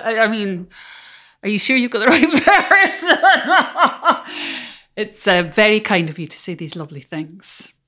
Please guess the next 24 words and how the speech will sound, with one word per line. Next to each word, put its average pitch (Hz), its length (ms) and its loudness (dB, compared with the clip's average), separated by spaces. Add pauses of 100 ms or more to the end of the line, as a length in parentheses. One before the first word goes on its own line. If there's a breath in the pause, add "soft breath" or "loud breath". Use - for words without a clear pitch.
But, 160 320 0 (100)
um, 139 400 -10 (380)
I 190 60 0
mean, 185 160 4
I 165 40 2
sound 165 280 -2
like 147 160 -8
a - 20 -18
saint. 156 380 -4
I'm 147 180 -10
so 156 220 -10
far 143 240 -6
from 156 320 -8
it. 139 180 -12
<laughs> - 40 -4
I'm 349 840 2 (160)
such - 520 0
a 208 60 -4
cunt. - 720 -2
<laughs> - 1400 0 (1040 loud breath)
Anyway, 214 680 2 (320)
here 220 200 4
we 196 160 4
are. 143 260 0